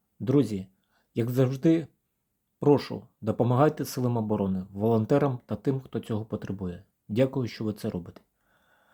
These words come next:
Поїхали! У вас на екранах, у мене на столі чергова коробка, надпис C V V. І з одного боку ми можемо побачити,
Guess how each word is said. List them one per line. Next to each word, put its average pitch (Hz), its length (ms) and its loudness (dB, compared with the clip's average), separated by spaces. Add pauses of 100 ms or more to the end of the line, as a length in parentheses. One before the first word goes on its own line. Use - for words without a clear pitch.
(560)
Поїхали! 107 520 2 (680)
У 120 80 -2
вас 143 240 4
на 127 100 0
екранах, 151 500 0
у 131 60 -4
мене 123 240 0
на 113 100 -4
столі 151 460 -4 (340)
чергова 123 440 2
коробка, 143 640 -2 (1800)
надпис 117 720 0 (460)
C - 200 0
V 120 160 2
V. 175 280 2 (1200)
І 135 160 4
з - 340 -8 (260)
одного 123 460 0
боку 147 340 2
ми 127 140 0
можемо 131 400 0
побачити, 139 720 -2